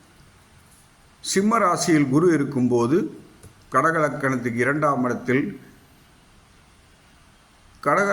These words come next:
ராசிக்கு என்ன வருமானம் வரும் என்பதை நாம் தெரிந்து கொள்ளலாம். அதற்கடுத்து சிம்ம லக்னமாகி கன்னி ராசி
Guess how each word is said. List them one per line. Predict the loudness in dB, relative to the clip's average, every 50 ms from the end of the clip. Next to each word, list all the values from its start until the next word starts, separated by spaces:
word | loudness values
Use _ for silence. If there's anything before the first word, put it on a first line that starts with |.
| 2 2
ராசிக்கு | 2 2 2 -2 -2 -2 0 0 2 2 2
என்ன | 2 0 0 2 2
வருமானம் | 2 2 2 2 2 2 0 0 0 -2
வரும் | -2 -2 -4 -4
என்பதை | -2 -2 -2 0 0 0 -2 -4 -10 -16 -18 -20 -20 -20 -20 -16 -4 -2
நாம் | 0 0 0 0 -2
தெரிந்து | -2 -2 -2 -4 -4 -6 -6
கொள்ளலாம். | -6 -6 -8 -10 -12 -16 -20 -20 -20 -20 _ -20 -20 -20 -20 -20 _ -20 -20 -20 -20 -20 -20 _ _ _ _ _ -20 -20 -20 _ _ _ _ -20 -20 -20 -20 -20 -20 -20 -20 _ _ -20 -8 -4 -4
அதற்கடுத்து | -2 -2 -2 -4 -2 -2 -2 -2 -4 -2 -2 -2 -2 -2 -2
சிம்ம | 0 2 2 2 2 0
லக்னமாகி | -2 -2 0 0 0 0 2 0 0 2 2 0 0 -2 -4 -8 -14 -18 -20 -20 -20 -20 -20 -20 _ -20 -20 -20 -20 -20 -20 -20 _ _ _ -8 -4
கன்னி | -2 -2 0 0 0 0 2
ராசி | 2 0 0 0 0